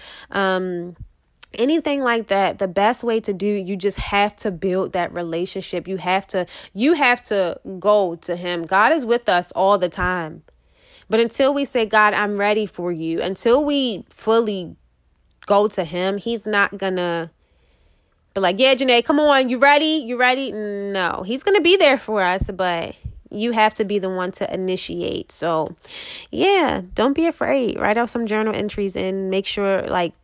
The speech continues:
d-, know that this is really what you, you're ready for and that you want. We all, we all, <laughs> we all are a part of God's kingdom. It's just a matter of,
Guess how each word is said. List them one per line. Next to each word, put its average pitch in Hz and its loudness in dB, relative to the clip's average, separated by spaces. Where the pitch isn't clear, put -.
d-, 175 -8
know 185 2
that 185 0
this 185 -2
is 170 -8
really 185 -2
what 170 -2
you, 180 -6
you're 175 -2
ready 196 -2
for - -8
and 180 -6
that 175 -6
you 196 -2
want. 240 -4
We 196 -4
all, 190 2
we 254 2
all, 247 6
<laughs> 240 0
we 285 2
all 220 4
are 185 0
a 220 -2
part 208 4
of 196 0
God's 180 0
kingdom. 180 -2
It's 190 -2
just 196 -4
a 185 -4
matter 180 -2
of, 165 -4